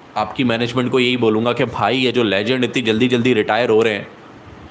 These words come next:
हाँ यार, end of an era तो ये नहीं होना चाहिए। अब संदीप का आपने सोचा हुआ था पहले से कि उसको भी जल्दी retire करवा दूँ। अभी Alex सेल्स पे भी बात करनी है, हाँ Alex सेल्स भी यार retire हो गए। तो मुझे नहीं समझ आ रहा भाई क्या सारे legends ने क्या August पकड़ लिया है या ये साल पकड़ लिया retire होने के लिए। पहले Stuart Broad retired हुए,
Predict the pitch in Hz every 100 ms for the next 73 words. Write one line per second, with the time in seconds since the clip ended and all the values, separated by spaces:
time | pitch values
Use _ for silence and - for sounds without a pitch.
0 | - - - - - - - - 165 185
1 | 202 190 175 175 175 175 - 123 147 156
2 | 170 131 131 175 180 135 117 110 101 87
3 | 98 - - - - - - 131 - 135
4 | 123 156 151 165 156 - - - - -
5 | - - 120 123 131 135 135 120 - -
6 | - - 117 113 139 127 113 117 - 104
7 | 107 113 107 113 - 120 120 110 107 117
8 | 104 107 107 107 92 104 131 131 151 147
9 | 202 - 180 160 185 175 156 151 151 143
10 | 151 147 139 117 143 143 151 139 139 143
11 | 127 107 110 127 113 107 - - - 113
12 | 127 160 165 156 156 151 156 147 147 156
13 | 147 127 147 135 120 139 131 135 139 143
14 | 127 117 135 - 120 120 120 127 131 131
15 | 127 107 120 120 117 120 117 107 113 127
16 | 107 110 117 113 110 117 120 117 113 -
17 | 135 139 139 135 135 123 123 127 131 127
18 | 123